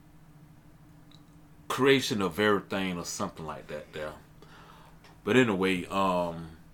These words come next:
basically, if you can think it,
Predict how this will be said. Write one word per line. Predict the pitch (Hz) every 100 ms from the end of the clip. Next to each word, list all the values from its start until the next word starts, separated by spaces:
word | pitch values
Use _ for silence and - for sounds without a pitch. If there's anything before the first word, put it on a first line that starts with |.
| - - - -
basically, | 82 123 120 135 92 87 85 82 - - - - - - - - - - - - -
if | 85 -
you | 107
can | 110 85 -
think | 110 117 107
it, | 120 120